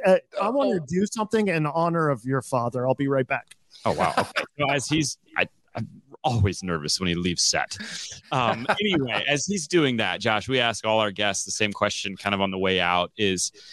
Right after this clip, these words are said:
Speaker 3: it, from your vantage point and what you do, all the places you've been, your story, like, if you could challenge our audience with one thing this week practically that they can do to be a greater disciple, what,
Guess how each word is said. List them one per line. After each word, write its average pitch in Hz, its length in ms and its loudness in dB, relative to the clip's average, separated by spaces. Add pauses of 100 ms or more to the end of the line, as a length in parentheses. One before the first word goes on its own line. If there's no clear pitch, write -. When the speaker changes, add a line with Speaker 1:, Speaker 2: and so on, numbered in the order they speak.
(880)
Speaker 3:
it, 147 160 4 (140)
from 131 200 0
your 135 140 2
vantage 117 420 0
point 107 280 0
and 101 100 -2
what 104 140 0
you 107 140 0
do, 101 300 0
all 101 160 0
the 101 60 -4
places 101 400 -2
you've 98 160 -2
been, 95 200 2
your 92 100 -2
story, 90 480 0
like, 87 200 0
if - 100 -8
you 123 80 -6
could - 140 0
challenge 120 600 -2
our 107 340 0
audience 95 760 0 (400)
with 101 360 2
one 113 400 0
thing 104 400 -2
this 95 240 0
week 98 220 0
practically 101 720 -2
that 95 160 0
they 92 140 2
can 95 200 -4
do 92 200 0
to 87 100 -6
be 95 180 0
a 92 40 -2
greater 92 360 0
disciple, 90 600 -2
what, 104 220 2